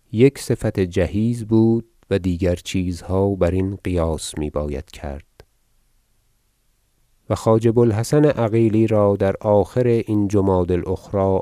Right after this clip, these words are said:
عارضه یی افتاد و بر پشت وی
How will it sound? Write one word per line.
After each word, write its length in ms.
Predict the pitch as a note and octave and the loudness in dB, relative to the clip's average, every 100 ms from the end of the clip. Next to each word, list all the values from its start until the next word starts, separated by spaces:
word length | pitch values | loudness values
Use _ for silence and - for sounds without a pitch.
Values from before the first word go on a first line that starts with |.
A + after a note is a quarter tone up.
| - | -2
عارضه 500 | G2 F#2+ F#2 F2 G#2+ | 0 0 -2 -2 -2
یی 180 | A2+ A2+ | -2 -4
افتاد 580 | G#2+ - - G2 F#2+ F#2+ F2 | -8 -8 -4 0 0 0 -2
و 100 | F2 | -4
بر 180 | F2 F2 - | -4 -6 -8
پشت 300 | G#2+ - - | -10 -6 -4
وی 380 | F#2 G2 G#2 | 0 0 -2